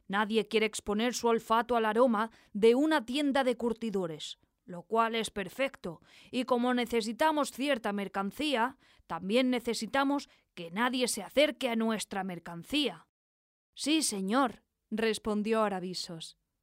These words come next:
Pero cualquier ciudad tiene curtidores. ¿Por qué Nathan y Raba?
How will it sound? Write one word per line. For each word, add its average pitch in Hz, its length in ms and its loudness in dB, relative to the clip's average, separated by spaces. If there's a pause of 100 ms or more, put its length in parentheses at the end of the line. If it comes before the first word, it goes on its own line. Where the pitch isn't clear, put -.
(260)
Pero 214 460 2 (260)
cualquier 220 440 0
ciudad 269 360 2
tiene 285 300 0
curtidores. 220 720 0 (320)
¿Por 226 200 0
qué 302 140 0
Nathan 294 460 2
y 247 140 2
Raba? 196 480 -4